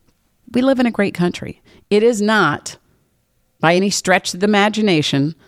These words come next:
the most cruel and victimizing place to live, right? We live in a good country. But we've got to clean up some shit. These blue cities that are driving themselves into the ground and people just dying left and right for no good reason,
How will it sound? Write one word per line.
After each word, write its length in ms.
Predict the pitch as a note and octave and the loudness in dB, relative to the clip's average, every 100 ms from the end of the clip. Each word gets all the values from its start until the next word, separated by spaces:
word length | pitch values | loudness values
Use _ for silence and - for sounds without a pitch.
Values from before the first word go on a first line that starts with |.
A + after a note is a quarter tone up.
| - | -4
the 60 | |
most 260 | D#3+ D#3+ - | 0 0 -2
cruel 400 | - F3+ F3+ F#3 | -2 0 2 2
and 160 | F3 E3 | 0 0
victimizing 680 | E3+ D#3+ D3+ D3 D3 D3 - _ _ - | 0 0 0 0 0 -2 -4 _ _ -8
place 280 | D#3 C#3+ - | -2 0 0
to 100 | C#3 | -2
live, 280 | - - - | -2 0 -2
right? 220 | - - | -2 0
We 120 | C#4 | 0
live 140 | C#4 B3 | 2 2
in 60 | |
a 60 | G#3 | 0
good 160 | F3 | -2
country. 420 | D#3+ D3 - F2+ - - - - - | 0 -2 -2 -10 -12 -20 -20 -20 0
But 200 | G3+ - | 2 2
we've 140 | A#3 | -2
got 120 | - C#4+ | 0 -2
to 60 | |
clean 320 | C4+ - B3+ | -2 0 0
up 140 | C4 - | 0 0
some 160 | - | -2
shit. 360 | C3+ A#2 G#2+ - _ _ _ _ | 0 0 0 -6 _ _ _ _
These 140 | G3+ G#3 | -4 -2
blue 340 | D#3 G3 C4+ | 0 2 2
cities 500 | - C4 C4 B3+ B3 | 0 0 0 0 -2
that 140 | F3 D3+ | 0 0
are 100 | C#3 | -2
driving 600 | C3 C#3+ E3+ A3 A3 A3+ | -2 2 2 2 0 0
themselves 400 | A3 A3 G#3 G#3 | 0 2 2 0
into 140 | G3 | -2
the 100 | F#3+ | 0
ground 440 | F3+ G3 G3+ F#3+ | 0 2 2 0
and 140 | D#3+ D3 | 0 -4
people 320 | - G3 D#3+ | -6 -2 -2
just 320 | - D3+ C#3 | -4 -8 -4
dying 440 | D#3 E3+ G3 G3+ G3 | 0 2 2 0 0
left 300 | F#3 G3+ F#3+ | 0 0 -2
and 140 | E3+ | 0
right 280 | E3 F3 - | 2 0 -2
for 120 | D#3+ | 0
no 160 | D#3 F3 | 0 2
good 200 | F3 D#3 | 0 0
reason, 420 | F3 F3+ F#3+ | -2 0 0